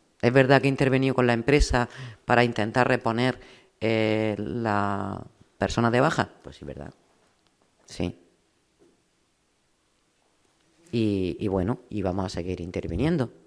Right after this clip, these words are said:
y vamos a, hasta que se cubra en condiciones el servicio. Ahora, los sueldos son los que pone el epígrafe de su convenio. Y el convenio que aplica ahí el sueldo es el provincial. Y yo no puedo poner sueldos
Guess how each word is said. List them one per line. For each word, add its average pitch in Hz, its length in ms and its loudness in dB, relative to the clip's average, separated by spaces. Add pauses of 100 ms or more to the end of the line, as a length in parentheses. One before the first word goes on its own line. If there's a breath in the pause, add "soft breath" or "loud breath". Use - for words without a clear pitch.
(240)
y 101 80 -2
vamos 90 320 -2
a, 90 240 -2 (100)
hasta 95 280 -6
que 98 100 -10
se - 120 -8
cubra 92 400 -4 (240 loud breath)
en 95 120 -6
condiciones 95 520 -2
el 90 100 -10
servicio. - 480 -4 (260 loud breath)
Ahora, 98 260 -2
los 98 240 -4
sueldos 151 480 4
son - 460 -4
los 107 180 -8
que 92 140 -10
pone 185 400 0 (240)
el 107 280 -8
epígrafe - 800 -2
de 95 120 -10
su - 140 -14
convenio. 87 400 -6 (680 soft breath)
Y - 60 -6
el 85 80 -8
convenio 95 440 -2
que - 80 -8
aplica 90 480 -6
ahí 110 300 -4 (380 soft breath)
el 85 100 -8
sueldo 160 380 0 (400 loud breath)
es 123 180 -2 (140)
el 90 140 -8
provincial. 85 500 -8 (680)
Y 110 140 -2
yo 101 160 -2
no 98 160 -8
puedo 98 240 -6
poner 90 240 -8
sueldos 160 380 -6